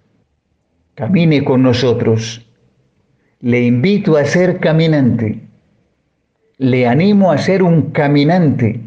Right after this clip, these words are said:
un caminante hacia la Pascua, hacia el fruto de la resurrección.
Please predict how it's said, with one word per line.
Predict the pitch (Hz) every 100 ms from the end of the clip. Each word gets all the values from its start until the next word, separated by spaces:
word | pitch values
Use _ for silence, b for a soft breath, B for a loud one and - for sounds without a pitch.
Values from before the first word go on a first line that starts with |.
| - _ _ _ _ _ _ _
un | - 117 117
caminante | 151 156 170 190 185 156
hacia | 135 151
la | 143 143
Pascua, | 151 - - 110 - - _ _ _ _ _ _ _ _ _ -
hacia | 110 - 135
el | 131
fruto | 196 208 208 143
de | 131
la | 131
resurrección. | 131 143 139 139 127 113 123 101 - -